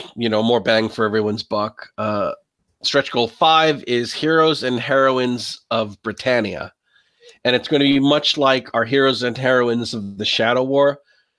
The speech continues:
um, stretch goal from seventh edition, where we had twenty-one, uh, playable characters. And you can use them as really detailed N P Cs in your campaign and just drop them in. Like,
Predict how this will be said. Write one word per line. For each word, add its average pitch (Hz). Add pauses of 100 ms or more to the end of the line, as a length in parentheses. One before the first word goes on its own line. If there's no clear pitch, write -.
(360)
um, 113
stretch 143
goal 139
from 117
seventh 117
edition, 120
where 110
we 113
had 110
twenty-one, 117 (460)
uh, 92 (140)
playable 117
characters. 117 (440)
And 131
you 135
can 139
use 170
them 127
as 113
really 131
detailed 117
N 107
P 104
Cs 147
in 117
your 110
campaign 104
and 101
just 104
drop 107
them 104
in. 101
Like, 95